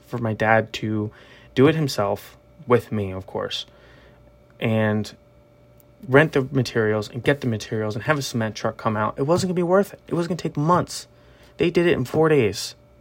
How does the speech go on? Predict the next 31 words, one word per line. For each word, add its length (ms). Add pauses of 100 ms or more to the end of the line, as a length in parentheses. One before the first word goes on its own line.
(320)
Not 200
even. 240
I 60
think 120
it 60
was 100
two 220
or 80
three 220
days, 220
actually, 380
but 260
it, 100 (260)
all 160
said 260
and 100
done 200
was 100
four 200
days 200
'cause 160
you 80
couldn't 220
walk 360
on 100
it 100
until 340
then. 260 (880)
Um, 580 (720)
you 120
know, 320